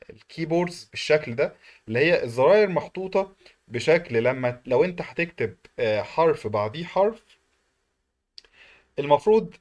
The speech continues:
تكتبوا الحرفين يكونوا داخلين مع بعض من زوايا مختلفة. يعني لو انت جيت بالحرف اللي انت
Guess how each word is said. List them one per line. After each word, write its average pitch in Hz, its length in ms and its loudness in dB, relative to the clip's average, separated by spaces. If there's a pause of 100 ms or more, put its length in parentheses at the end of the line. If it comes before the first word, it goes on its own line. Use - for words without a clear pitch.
تكتبوا 185 500 0
الحرفين 143 580 -2
يكونوا 160 340 -4
داخلين 156 440 -4
مع 139 160 0
بعض 175 260 2
من 123 140 -6
زوايا 135 340 4
مختلفة. 113 520 -4 (340)
يعني 117 300 -4
لو 120 240 2
انت 151 180 -4
جيت 147 340 -2
بالحرف 143 480 -2
اللي 120 220 -4
انت 123 360 0